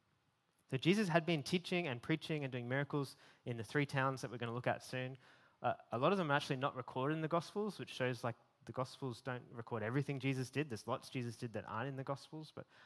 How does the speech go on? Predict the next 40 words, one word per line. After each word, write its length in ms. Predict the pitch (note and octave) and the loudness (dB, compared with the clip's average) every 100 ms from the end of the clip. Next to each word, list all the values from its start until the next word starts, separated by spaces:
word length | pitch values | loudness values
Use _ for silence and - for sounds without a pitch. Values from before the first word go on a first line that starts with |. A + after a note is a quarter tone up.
| - | -2
a 80 | A#2+ | 2
lot 220 | B2 D3+ | 8 8
of 100 | D3+ | 6
his 160 | D3 A#2 | 2 2
work 260 | C3 D3 | 2 2
was 140 | C#3 A#2+ | 0 0
in 100 | B2 | 0
these 160 | B2+ | -2
towns, 400 | - C3 D#3 F#3+ | 0 4 4 2
which 160 | - - | -4 0
are 60 | A#2+ | 0
up 120 | B2 | 0
north 320 | B2 D3 - | 0 0 0
of 140 | C3+ | -2
the, 140 | A#2+ A#2 - - - | 0 -2 -4 -18 -6
the 60 | C3 | -6
Sea 200 | - C3 | 0 0
of 80 | |
Galilee. 500 | A2+ B2 C#3 D#3 F3 A3+ - - _ - | 6 8 8 6 4 0 -12 -20 _ -4
Um, 180 | A2 A2 | -2 0
he 140 | B2 | 0
was 140 | A#2+ - | 0 0
doing 320 | A#2+ A2 A2+ | -2 -2 -4
miracles. 680 | A#2+ D3 F#3 G3 F#3+ F3+ - - | 2 4 4 6 4 2 -4 -2
People 280 | D3 C#3+ | 0 0
were 80 | A2+ - | -2 -2
interested. 560 | E3+ F3+ - F3+ E3+ | -2 -2 -2 0 2
There 100 | C#3+ | 0
were 60 | G#2+ | -2
crowds 360 | - D#3 E3 D3+ | 6 8 8 8
that 100 | C3 | 0
were 80 | B2 | 2
following 400 | E3 E3 E3 D#3+ | 2 4 2 2
him. 240 | D#3+ D3+ | 2 6
But 220 | C3+ C3 D#3+ | 6 6 0
what 140 | E3 | 0
we 80 | A#2+ | -2
see 380 | - A3+ C#3+ D3 | 0 2 4 2
is 180 | C3+ | 0
that 180 | B2 A#2 | -2 -4